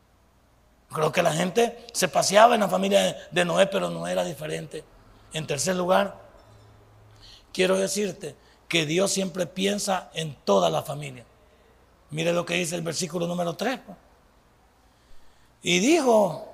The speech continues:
Jehová, no contenderá", seis, seis tres, "no contenderá", dice ahí,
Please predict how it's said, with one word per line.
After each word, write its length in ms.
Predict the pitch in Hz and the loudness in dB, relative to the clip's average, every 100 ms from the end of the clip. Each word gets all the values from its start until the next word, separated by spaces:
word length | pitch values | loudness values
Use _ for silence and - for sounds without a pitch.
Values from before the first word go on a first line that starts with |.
| - - - | -20 -20 -2
Jehová, 680 | 185 175 165 196 185 135 - - - _ _ - | 4 4 6 4 4 0 -10 -20 -20 _ _ -12
no 400 | 151 170 220 247 | -6 2 2 2
contenderá", 840 | 254 226 - 196 190 202 214 143 123 | 0 -2 -2 -2 2 6 6 4 -2
seis, 500 | - 220 233 - - | 2 4 2 -4 -8
seis 280 | - 208 220 | -2 0 0
tres, 380 | 214 185 147 - _ _ | -2 -4 -4 -12 _ _
"no 400 | 147 165 190 277 | -8 0 2 4
contenderá", 840 | - 262 226 214 202 196 214 233 214 | 2 0 0 -2 0 2 6 6 6
dice 260 | 196 180 | 2 -2
ahí, 340 | 185 208 202 | -2 -2 -4